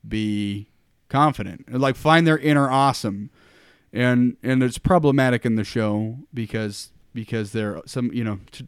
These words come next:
to a degree, they're not being honest to themselves in certain cases, or maybe all the cases.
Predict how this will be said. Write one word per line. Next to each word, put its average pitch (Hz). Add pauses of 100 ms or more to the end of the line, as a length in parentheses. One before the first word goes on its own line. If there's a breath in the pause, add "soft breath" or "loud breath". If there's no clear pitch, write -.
(100)
to 147
a 143
degree, 135
they're 120
not 117
being 110
honest 113
to 120
themselves 117
in 120
certain 123
cases, 120 (400 soft breath)
or 113
maybe 101
all 98
the 104
cases. 117